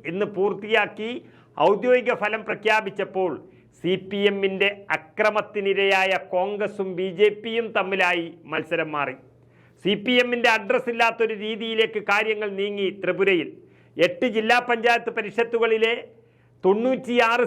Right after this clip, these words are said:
സീറ്റുകളിലാണ് മത്സരം നടന്നത്. ഇതിൽ തൊണ്ണൂറ്റിമൂന്ന് സീറ്റുകളും ബി ജെ പി നേടി. കോൺഗ്രസ് രണ്ട് സീറ്റുകളിലും ഒരിടത്ത് സി പി എമ്മും വിജയിച്ചു. നൂറ്റിയെൺപത്തിയെട്ട് പഞ്ചായത്ത് സമിതി സീറ്റുകളിലാണ് മത്സരമുണ്ടായിരുന്നത്. ഇതിൽ നൂറ്റിയെഴുപത്തിമൂന്ന് സീറ്റുകളും ബി ജെ പി നേടി.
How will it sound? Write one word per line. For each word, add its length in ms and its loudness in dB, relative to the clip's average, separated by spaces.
സീറ്റുകളിലാണ് 720 2
മത്സരം 380 -2
നടന്നത്. 320 -4
ഇതിൽ 140 0
തൊണ്ണൂറ്റിമൂന്ന് 920 2
സീറ്റുകളും 500 0
ബി 160 2
ജെ 160 4
പി 160 -4
നേടി. 200 -2
കോൺഗ്രസ് 460 0
രണ്ട് 300 0
സീറ്റുകളിലും 580 -2
ഒരിടത്ത് 420 -2
സി 80 -4
പി 120 -8
എമ്മും 260 -4
വിജയിച്ചു. 400 -4
നൂറ്റിയെൺപത്തിയെട്ട് 960 2
പഞ്ചായത്ത് 600 0
സമിതി 260 -4
സീറ്റുകളിലാണ് 680 2
മത്സരമുണ്ടായിരുന്നത്. 960 0
ഇതിൽ 220 0
നൂറ്റിയെഴുപത്തിമൂന്ന് 1000 -2
സീറ്റുകളും 480 0
ബി 80 4
ജെ 80 8
പി 160 -6
നേടി. 240 0